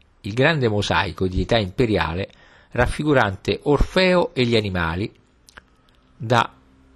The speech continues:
Palermo, e infine alle ceramiche italiote del quattrocento, trecento avanti Cristo. Usciti quindi dal museo,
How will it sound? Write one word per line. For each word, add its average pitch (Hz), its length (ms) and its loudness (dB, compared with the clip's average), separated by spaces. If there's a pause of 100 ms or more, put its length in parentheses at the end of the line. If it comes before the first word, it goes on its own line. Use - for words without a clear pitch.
(280)
Palermo, 87 640 -4 (840)
e - 100 0
infine 196 560 -2 (520)
alle 113 260 4
ceramiche 101 640 2
italiote 98 800 -2 (960)
del 117 520 2 (1120)
quattrocento, - 1000 0 (180)
trecento 87 560 -2
avanti 90 400 -4
Cristo. - 460 -10 (720)
Usciti 160 480 4
quindi 120 280 0
dal 104 160 -2
museo, 180 640 0